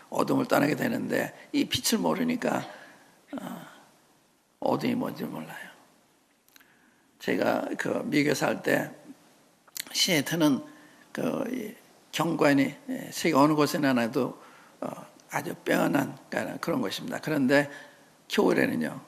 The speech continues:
가을 보면 비, 항상 비가 오든지 구름이 끼든지 굉장히 어두워요. 제가 거기 살다가 이제 플로리다로 가서 플로리다에 거기, 거기는 날마다 햇빛이 비치는데 얼마나 좋은지, 아침에 딱 일어나면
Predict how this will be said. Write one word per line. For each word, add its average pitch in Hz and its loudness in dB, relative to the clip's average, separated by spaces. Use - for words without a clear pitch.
가을 - 4
보면 - -4
비, - 0
항상 - -6
비가 165 2
오든지 127 2
구름이 180 0
끼든지 151 -6
굉장히 - 2
어두워요. - -6
제가 - -2
거기 170 0
살다가 - 0
이제 - -4
플로리다로 - 2
가서 - -8
플로리다에 104 -2
거기, - -4
거기는 - 0
날마다 - -2
햇빛이 175 -4
비치는데 - -6
얼마나 185 2
좋은지, - -6
아침에 - -4
딱 175 4
일어나면 156 2